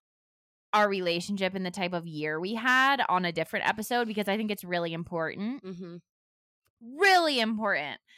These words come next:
Speaker 1: to talk about going through a healing process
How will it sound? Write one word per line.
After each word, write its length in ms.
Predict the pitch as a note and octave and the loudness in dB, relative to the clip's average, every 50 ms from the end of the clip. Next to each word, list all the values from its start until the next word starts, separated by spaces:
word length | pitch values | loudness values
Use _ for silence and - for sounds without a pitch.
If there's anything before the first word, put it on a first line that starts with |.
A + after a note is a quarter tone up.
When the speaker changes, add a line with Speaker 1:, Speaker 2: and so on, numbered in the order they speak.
| - - - - - _ - | -20 -20 -20 -20 -20 _ -12
Speaker 1:
to 80 | - G#3+ | -12 -8
talk 320 | A3 A#3+ G3+ F#3+ G3 - | -2 2 2 2 2 2
about 760 | G#3 F#3+ G3 F#3 F#3 F3 E3+ E3+ F3 F3 F3+ - _ - - - - - - _ _ _ _ _ _ _ _ _ - | -2 0 2 2 4 4 4 4 2 0 -2 -4 _ -12 -12 -12 -12 -14 -18 _ _ _ _ _ _ _ _ _ -4
going 380 | G3 A3 G#3 G#3 G#3 A3+ A#3+ A#3 | 2 4 4 4 4 2 0 -4
through 260 | - - A3 A3 A3 | -4 -4 -2 0 0
a 60 | G3+ | 0
healing 540 | F#3 - - - G3 F3+ F3+ F#3 G3 G#3 G3+ | -2 -4 -6 -4 -4 -2 -2 -2 -2 -4 -2
process 720 | - A#3 A3+ A#3 A#3 - - B3 B3 C4 C#4 C#4 - - | 2 4 4 4 4 4 2 2 4 4 2 0 -2 -8